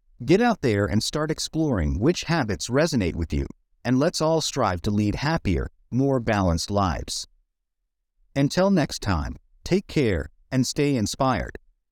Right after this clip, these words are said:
And, hey, if you've got any questions, thoughts,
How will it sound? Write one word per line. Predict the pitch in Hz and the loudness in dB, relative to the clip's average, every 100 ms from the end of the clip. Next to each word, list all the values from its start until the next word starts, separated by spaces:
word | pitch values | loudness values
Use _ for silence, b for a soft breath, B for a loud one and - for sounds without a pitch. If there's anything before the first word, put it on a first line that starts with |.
| _ _ _ _ | _ _ _ _
And, | 135 127 113 - _ _ _ | 0 2 0 -4 _ _ _
hey, | 165 214 90 - _ _ _ | -2 0 -2 -6 _ _ _
if | 135 160 | -4 -2
you've | 170 | 0
got | 160 147 | 2 2
any | 175 208 | 2 0
questions, | - 165 - 98 78 - - _ | 0 0 0 -4 -4 -6 -10 _
thoughts, | 151 117 - | 0 0 -2